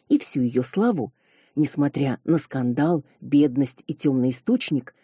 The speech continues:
могла быть представлена ко двору и принята со всей благосклонностью, ибо предки её столетиями служили короне. Благородство происхождения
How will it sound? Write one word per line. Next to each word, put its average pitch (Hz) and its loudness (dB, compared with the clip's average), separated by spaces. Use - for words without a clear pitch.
могла 170 2
быть - -4
представлена 127 -2
ко 127 -4
двору 143 2
и 175 0
принята 151 2
со 147 -2
всей 127 -2
благосклонностью, 139 0
ибо 143 0
предки 233 0
её 123 -2
столетиями 180 2
служили 135 0
короне. 143 0
Благородство 147 0
происхождения 139 0